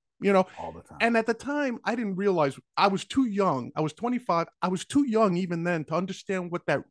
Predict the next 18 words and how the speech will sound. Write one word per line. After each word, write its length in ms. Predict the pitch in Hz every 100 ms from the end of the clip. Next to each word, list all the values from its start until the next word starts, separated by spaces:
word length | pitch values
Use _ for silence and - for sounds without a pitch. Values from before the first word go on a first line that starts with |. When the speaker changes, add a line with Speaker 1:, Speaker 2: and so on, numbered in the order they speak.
| _ -
Speaker 1:
the 60 |
power 680 | - - 175 190 165 131 123 -
of 140 | 117
what 340 | 131 143 151 -
that 280 | 147 131 127 -
meant. 480 | 127 135 131 101 - _ _ _ _ _ _ _ _ -
When 180 | 175
I 120 | 165 151
left 420 | 147 190 202 -
him, 340 | 135 123 117 -
when 160 | 147
I 60 | 139
went 260 | 147 175 165
to 80 |
Speaker 2:
Mm. 40 | 156
Speaker 1:
get 160 | 160
another 340 | 147 139 156 156
job, 360 | 131 123 127